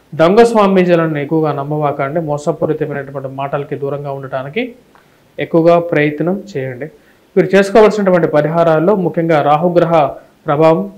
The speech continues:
వల్ల ఈ రాశి వారు వచ్చేటప్పటికి దుర్గాదేవిని ఎక్కువగా పూజించినట్లయితే సానుకూలమైనటువంటి ఫలితాలు ఎక్కువగా పొందగలుగుతారు. జన్మరాశిలో కేతుగ్రహ సంచారం ఉంది కాబట్టి రాశి వారికి వినాయకుడిని ఎక్కువగా పూజించినట్లయితే సరిపోతుంది.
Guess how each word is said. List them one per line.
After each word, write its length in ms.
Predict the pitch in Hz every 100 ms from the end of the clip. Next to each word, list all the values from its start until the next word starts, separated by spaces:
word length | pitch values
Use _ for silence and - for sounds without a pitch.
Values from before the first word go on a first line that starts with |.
| - - 156 156
వల్ల 360 | 156 190 196 160
ఈ 80 |
రాశి 340 | 156 147 143 -
వారు 140 | 160 151
వచ్చేటప్పటికి 460 | 147 147 156 151
దుర్గాదేవిని 520 | 147 156 175 170 156
ఎక్కువగా 300 | 143 147 147
పూజించినట్లయితే 920 | 139 143 139 135 143 139 143 143 214 208 _ _ -
సానుకూలమైనటువంటి 960 | 160 160 175 185 170 160 147 143 139
ఫలితాలు 360 | 135 135 131 151
ఎక్కువగా 280 | 147 151 151
పొందగలుగుతారు. 800 | 143 143 147 147 147 147 151 - _ _ _ -
జన్మరాశిలో 560 | 151 175 185 180 180
కేతుగ్రహ 460 | 160 170 175 175 156
సంచారం 520 | 151 147 143 143 139
ఉంది 160 | 139 139
కాబట్టి 320 | 135 151 -
రాశి 300 | 139 139 -
వారికి 380 | 151 147 247 262 _ _ _ _ _ _ _ _ -
వినాయకుడిని 840 | 170 214 226 208 180 165 151 -
ఎక్కువగా 320 | 160 175 165 156
పూజించినట్లయితే 720 | 156 147 147 - 151 147 156
సరిపోతుంది. 720 | 156 147 147 147 143 143 220